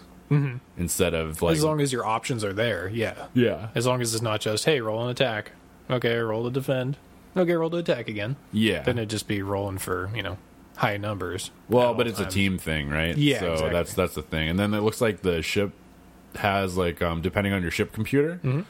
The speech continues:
Speaker 2: it has, like, a bonus you can apply to any roll during a round, um, of your choice.
Speaker 1: So the pilot gets to determine that?
Speaker 2: No.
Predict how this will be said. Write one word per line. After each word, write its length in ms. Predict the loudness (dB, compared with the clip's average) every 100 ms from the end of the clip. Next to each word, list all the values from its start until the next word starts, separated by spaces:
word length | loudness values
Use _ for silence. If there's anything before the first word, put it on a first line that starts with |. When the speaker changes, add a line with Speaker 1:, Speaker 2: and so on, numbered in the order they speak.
| -12 -8
Speaker 2:
it 80 | 0
has, 200 | 2 2
like, 140 | 2 0
a 80 |
bonus 480 | 0 2 2 0 0
you 80 | -2
can 160 | 0 -2
apply 320 | 0 0 2
to 100 | 0
any 200 | 0 0
roll 260 | 2 2 0
during 320 | 0 0 0
a 60 |
round, 560 | -2 0 0 0 0 -4 -10 -20 -20 -12 -2
um, 720 | 0 0 0 -2 -2 -4 -6 -10 -20 -20 -20 -20 -20 -20 -20 -20 -20 -20 -6
of 120 | -4
your 100 | -2
choice. 800 | -2 0 0 -2 -6 -10 -10 -12 -16 -18 -4
Speaker 1:
So 340 | 0 0 0
the 100 | -4
pilot 480 | -2 0 0 -2 -2
gets 200 | -4 -2
to 60 |
determine 360 | -4 -2 -2 -2
that? 260 | -4 -4 0
Speaker 2:
No. 280 | 0 0